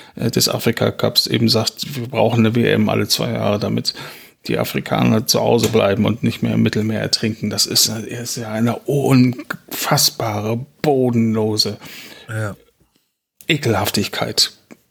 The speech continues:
Speaker 1: Äh, wirklich unerträglich.
Speaker 2: Ja, aber ich glaub, ich glaub, ich glaub, das, das, das ist vollkommen richtig.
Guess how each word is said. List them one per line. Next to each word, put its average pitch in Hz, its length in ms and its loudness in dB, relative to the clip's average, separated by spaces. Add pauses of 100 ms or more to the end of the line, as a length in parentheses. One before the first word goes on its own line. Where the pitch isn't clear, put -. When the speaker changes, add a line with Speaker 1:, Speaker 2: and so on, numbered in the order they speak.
(1120)
Speaker 1:
Äh, 131 480 -2
wirklich 123 400 0 (880)
unerträglich. 120 480 4
Speaker 2:
Ja, 165 80 2
aber 180 80 2
ich 147 80 2
glaub, 147 180 2
ich 139 120 0
glaub, 139 200 2
ich 117 100 -4
glaub, 117 180 0
das, - 180 0
das, - 420 0 (580)
das 110 140 0
ist 101 80 0
vollkommen 110 280 2
richtig. 113 400 0